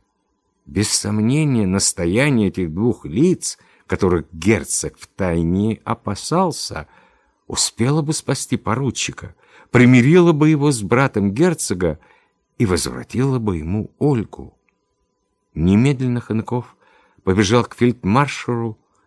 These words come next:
и рассказал ему случившееся с Валерианом, все еще питая слабую надежду, что твердость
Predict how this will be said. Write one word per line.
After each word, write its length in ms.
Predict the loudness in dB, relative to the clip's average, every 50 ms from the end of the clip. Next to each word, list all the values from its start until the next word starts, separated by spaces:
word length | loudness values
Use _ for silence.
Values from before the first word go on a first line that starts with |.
| _ _ _
и 100 | -4 -2
рассказал 720 | -2 -2 -2 -2 -4 -4 -4 -2 -2 -2 -2 -2 -4 -8 _ _ _
ему 260 | -4 -2 -2 -2 -4
случившееся 840 | -6 -10 -10 -10 -6 -4 -4 -4 -6 -8 -8 -8 -8 -8 -8 -8 -8
с 100 | -8 -6
Валерианом, 720 | -6 -6 -4 -2 -2 -2 -2 -2 -4 -6 -8 -12 -14 -18 -20 _ -20 -20 -20 -20 -20 -16 -8
все 200 | -4 0 2 2
еще 220 | 2 2 0 -2
питая 400 | -4 -6 -6 -2 0 0 0 0 0
слабую 580 | -2 -4 -4 -6 -4 -4 -4 -4 -4 -2 -2
надежду, 600 | -2 -2 -2 -2 -2 -2 -2 -2 -2 -2 -2 -2 -4 -10 -20 -18 -16
что 220 | -2 2 2 2
твердость 800 | 2 2 0 2 4 4 2 2 0 -2 -2 0 0 -2 -4 -8